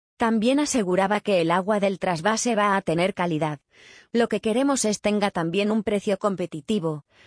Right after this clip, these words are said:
como el que estamos pagando en la actualidad. En estos momentos,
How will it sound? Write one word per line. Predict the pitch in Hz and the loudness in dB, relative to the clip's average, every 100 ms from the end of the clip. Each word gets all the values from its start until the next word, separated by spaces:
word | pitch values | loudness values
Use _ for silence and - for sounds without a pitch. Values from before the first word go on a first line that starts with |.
| - - - | -20 -20 0
como | 247 226 | 2 4
el | 214 202 | 2 0
que | 220 | 0
estamos | 190 - 254 262 | 0 0 0 0
pagando | - 190 190 208 196 | -2 0 0 2 0
en | 190 | 2
la | 185 | 0
actualidad. | 160 - 220 185 175 160 143 - _ _ _ | -2 -2 -2 0 0 -4 -6 -14 _ _ _
En | 233 233 | 0 2
estos | 269 - 277 | 0 0 -2
momentos, | 226 190 180 175 165 156 - | 0 0 0 0 -4 -6 -8